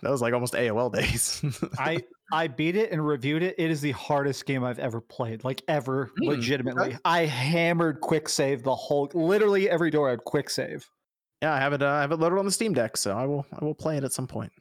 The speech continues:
Speaker 1: Uh, Nick says, "Why do you think this generation of games are launching mostly broken when we were told the architecture is easy to develop on for this gen and the ten dollar increase would also improve quality?"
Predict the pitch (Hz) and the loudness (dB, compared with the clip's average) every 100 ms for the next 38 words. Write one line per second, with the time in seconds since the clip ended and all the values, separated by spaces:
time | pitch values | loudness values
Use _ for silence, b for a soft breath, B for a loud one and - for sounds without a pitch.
0 | _ _ _ _ _ _ _ _ _ _ | _ _ _ _ _ _ _ _ _ _
1 | _ _ _ - 156 147 127 160 - - | _ _ _ -4 -2 0 0 0 0 0
2 | 165 165 165 160 139 127 151 175 196 185 | 2 4 4 4 2 2 2 2 2 0
3 | 180 151 165 165 147 - 151 147 151 - | 0 0 -2 0 -2 0 2 2 0 -2
4 | 165 127 120 147 147 117 120 - 131 117 | -2 0 0 0 0 0 0 0 0 0
5 | - 147 117 123 143 139 127 127 127 120 | 0 0 0 0 0 0 0 2 0 0
6 | 123 123 113 113 - 127 131 107 113 120 | 0 2 0 0 -4 -2 -2 -2 -2 0
7 | 131 107 107 107 107 120 - 113 131 - | 0 0 0 -2 -2 -2 -2 -2 0 -2
8 | 117 123 127 113 131 139 151 107 113 123 | -2 0 -2 0 0 2 2 0 -2 -2
9 | 127 104 98 - 113 113 117 - 185 90 | 0 -2 -2 -2 -2 -2 -2 -2 -2 -2
10 | - | -6